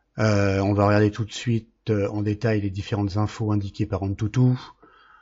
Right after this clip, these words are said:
Donc on est bien en présence d'un C P U soixante-sept cinquante-deux, euh, du Mali T sept cent soixante avec un écran en résolution H D, euh, une caméra arrière à treize mégapixels.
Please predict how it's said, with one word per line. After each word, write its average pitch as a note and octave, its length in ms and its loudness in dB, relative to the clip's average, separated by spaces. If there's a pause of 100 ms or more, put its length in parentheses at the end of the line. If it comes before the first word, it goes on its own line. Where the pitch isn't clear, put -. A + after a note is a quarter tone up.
(200)
Donc A#2+ 400 0
on A2 80 2
est G#2+ 40 2
bien G#2 140 0
en G#2+ 60 2
présence A2+ 580 0
d'un G#2 180 -2
C G#2+ 140 -4
P A2 140 -4
U A2 120 -2
soixante-sept G2+ 540 -6
cinquante-deux, A2 760 2 (220)
euh, G2+ 180 -4
du G2+ 180 -4
Mali G#2+ 720 0
T A2+ 160 4
sept - 320 -4
cent G2 140 -6
soixante A2 680 -2
avec G2 280 0
un G2 100 -2
écran G2 640 -2
en - 20 -8
résolution G2 640 -4 (120)
H G#2 360 2
D, A2+ 360 10 (840)
euh, G#2+ 260 2
une G#2 220 0
caméra A2 460 6
arrière G#2+ 500 0
à F2+ 140 -2
treize G2+ 560 2
mégapixels. G#2 1040 2